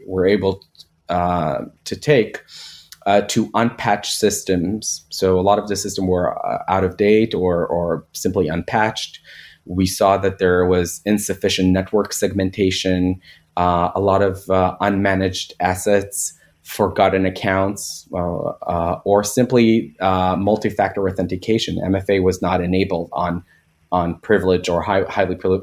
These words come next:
privileged accounts. And it sounds very basic, and you say, "Oh, of course, that's like," you-,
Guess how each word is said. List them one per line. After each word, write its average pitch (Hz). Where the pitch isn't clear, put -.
privileged 92
accounts. 87
And 110
it -
sounds 202
very 135
basic, 95
and 95
you 92
say, 95
"Oh, 107
of 90
course, 90
that's 92
like," 92
you-, -